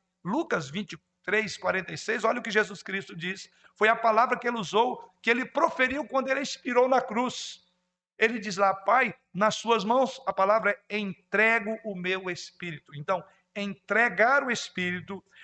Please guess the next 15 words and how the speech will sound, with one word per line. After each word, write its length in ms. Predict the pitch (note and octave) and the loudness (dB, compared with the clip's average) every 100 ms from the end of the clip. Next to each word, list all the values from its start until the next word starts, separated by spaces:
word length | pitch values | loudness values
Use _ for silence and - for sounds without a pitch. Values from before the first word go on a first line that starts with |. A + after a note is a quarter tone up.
| - | -10
guardar 640 | F#3+ A3+ F3 F3+ B3 D#4 D#4+ | 2 2 2 2 4 6 4
o 80 | |
meu 160 | B3 A#3+ | 0 0
depósito, 640 | G#3 G3+ - F3+ F3+ - - _ - | 0 0 2 2 2 -6 -18 _ 0
é 120 | G#3 | 2
o 80 | G3+ | 2
equivalente 840 | G3 G#3 F3 F3+ E3+ G3 A3+ F#3 | 0 -6 0 0 2 0 -2 -4
de 240 | D#3+ F#3+ - | -8 -10 -8
"encomendem 960 | F#3+ F#3+ F3 E3 E3 D#3+ G#3 A3 G#3 G3+ | -6 -4 -4 -6 -6 -6 -8 -6 -8 -8
a 100 | D#3+ | -6
sua 560 | D#3+ - E3 E3+ D#3+ - | -6 -10 -6 -4 -4 -4
alma 300 | C#3+ C#3+ C#3 | -4 -4 -6
ao 100 | C#3+ | -10
fiel 220 | C#3 C3+ | -14 -16
Criador". 360 | - C3+ - | -14 -16 -16